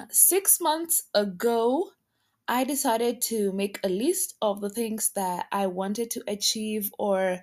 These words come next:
certain aspects of my life that I wanted to improve by the end of twenty twenty-three. And, um, yeah, I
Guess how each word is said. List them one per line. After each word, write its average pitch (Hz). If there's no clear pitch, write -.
certain 233
aspects 277
of 240
my 226
life 226
that 190
I 208
wanted 202
to -
improve 208
by 190
the 185
end 202
of 190
twenty 196
twenty-three. 190
And, 254
um, 233
yeah, 254
I 226